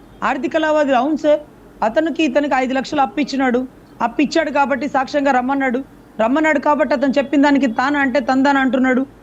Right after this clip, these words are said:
ఇది న్యాయబద్ధంగా చట్టబద్ధంగా వచ్చింది కాదు. పేమెంట్ తీసుకున్నాడు, పని చేశాడు, they paid, no అని చాలా వరకు కోర్టులో సాక్ష్యాలు కూడా నిరూపించిన వాళ్ళు ఉన్నామండి.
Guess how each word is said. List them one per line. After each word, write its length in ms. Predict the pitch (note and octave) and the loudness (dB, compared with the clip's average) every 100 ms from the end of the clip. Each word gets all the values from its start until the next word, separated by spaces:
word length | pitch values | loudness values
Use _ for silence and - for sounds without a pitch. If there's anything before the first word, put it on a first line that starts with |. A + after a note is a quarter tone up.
| - - - - - | -20 -20 -20 -12 0
ఇది 120 | A#3+ | 2
న్యాయబద్ధంగా 640 | G#3 A3+ C#4+ C#4 C#4+ C#4+ | 4 2 0 -2 -2 -2
చట్టబద్ధంగా 600 | C#4 B3 A#3+ C4+ C4+ C#4 | -2 -4 -2 -2 -2 0
వచ్చింది 320 | B3 - C4+ | 0 0 0
కాదు. 320 | B3+ B3 C4 C4+ - - - - | 2 0 0 -4 -10 -20 -6 -2
పేమెంట్ 280 | G#3 C#4+ | 2 2
తీసుకున్నాడు, 420 | D4 D4 D4+ D4+ F4 | 2 0 2 2 2
పని 260 | D#4+ D4 | 0 0
చేశాడు, 300 | D4+ C4 D4 | 0 2 0
they 140 | B3 A3+ | 0 0
paid, 260 | D4+ E4+ | -2 -2
no 140 | C#4 F4 - - - - - | -2 -2 -6 -20 -20 -20 -8
అని 280 | D4+ D4+ C#4 | -2 0 0
చాలా 400 | - A3+ A#3 D4 | 0 0 0 0
వరకు 260 | D4 C#4+ C4+ | -2 -2 -2
కోర్టులో 360 | C#4 C4+ C#4 | -2 0 0
సాక్ష్యాలు 420 | C#4 A#3 A#3+ C#4 C4 | 0 0 -2 -6 -4
కూడా 200 | C#4 C4 | -2 0
నిరూపించిన 520 | A#3+ B3+ B3 - B3+ | 0 0 -2 -2 0
వాళ్ళు 200 | B3 A#3 | 2 2
ఉన్నామండి. 460 | A3 A#3+ A#3+ E3 | 0 0 0 -2